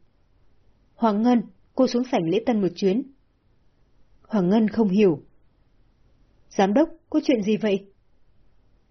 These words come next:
"Cao Dương Thành là khách hàng của cô phải không?" Ngữ khí của Lý Kiến Thành có chút nghiêm túc. "Vâng." "Bây giờ anh ta đang chờ cô dưới sảnh lễ tân, nói là cô đã trộm đồ của anh ta."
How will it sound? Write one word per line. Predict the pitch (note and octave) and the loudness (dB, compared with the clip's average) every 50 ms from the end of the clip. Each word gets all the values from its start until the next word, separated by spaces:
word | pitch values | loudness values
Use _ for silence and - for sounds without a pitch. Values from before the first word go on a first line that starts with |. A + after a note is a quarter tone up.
| _ _ _ - | _ _ _ -4
"Cao | - A#3 A3+ A3 | 0 0 0 2
Dương | F#3+ A3+ G#3+ | 0 0 -2
Thành | G#3 - G#3+ F#3+ F3+ E3+ | 0 0 0 2 2 0
là | F3 | 0
khách | F3+ C#4 C4+ | 0 -2 0
hàng | C4 A#3 G3 E3 | 0 -2 -2 -2
của | E3+ D3+ | -6 -2
cô | - B3 B3 | 0 2 2
phải | A#3+ - F3+ - | 2 0 -2 -2
không?" | - A#3 A#3 G3 - - _ _ _ _ _ _ _ _ _ _ _ _ _ _ _ _ - | 0 -2 -2 -2 -4 -12 _ _ _ _ _ _ _ _ _ _ _ _ _ _ _ _ -2
Ngữ | A3 A#3+ C4+ C4+ | 0 2 2 2
khí | - A#3+ G#3+ A3+ C#4 C4+ | 2 2 2 2 2 2
của | A3 F#3 | 2 2
Lý | F3+ F#3 F#3 | 2 2 0
Kiến | F#3 G#3 A3 A#3 | 0 -2 -2 -2
Thành | - A#3+ G#3 F3 D#3+ D#3+ - | 0 0 0 0 -2 -4 -8
có | - - F#3+ | -4 -4 -4
chút | F#3 - C#4+ D4 - | 0 0 0 0 2
nghiêm | A#3 A3+ G#3 F#3+ - | 0 0 0 -2 0
túc. | - C#4 D4+ - - _ _ _ _ _ _ _ _ _ _ _ _ _ _ _ _ _ _ _ _ _ - | 0 0 0 -2 -10 _ _ _ _ _ _ _ _ _ _ _ _ _ _ _ _ _ _ _ _ _ -2
"Vâng." | - A#3+ A#3+ B3+ B3 B3 - - - - - - _ _ _ _ _ _ _ _ _ _ _ _ _ _ _ _ _ - | 0 2 2 2 0 -6 -12 -20 -20 -20 -20 -20 _ _ _ _ _ _ _ _ _ _ _ _ _ _ _ _ _ -2
"Bây | A#3 C4 B3+ | 0 0 0
giờ | C4 B3 G#3 | 0 -2 -2
anh | G3+ G#3 A#3+ A3 | -2 -4 -6 -6
ta | - B3+ A#3+ A#3+ G#3 | -4 -2 -2 -2 -2
đang | A#3+ A#3+ - | -2 -4 -2
chờ | - A#3 G3 F3+ F3+ | -2 -2 -2 -2 0
cô | - A#3 A3+ A3+ | 0 0 0 2
dưới | F#3 B3+ C4 - | 0 -2 -2 -2
sảnh | B3 F#3 D#3 D#3 | -2 -2 -2 -2
lễ | - B3+ - | -2 -2 0
tân, | - A#3+ A3+ F#3+ F#3 - _ _ _ _ | 0 0 0 -2 -4 -8 _ _ _ _
nói | - A3 G#3 A3+ | -2 0 0 2
là | C#4+ D4+ B3+ C4 | 2 2 2 2
cô | B3+ B3 A3+ | 2 2 2
đã | A#3 C4+ C4 | 2 0 2
trộm | C4+ A#3 - G3+ | 0 0 0 0
đồ | G3+ G3 F#3 E3+ | -2 -2 -2 -2
của | E3+ - | -4 -6
anh | F#3+ G#3 | -8 -6
ta." | G3+ - A3 G#3 | -4 -2 -2 -2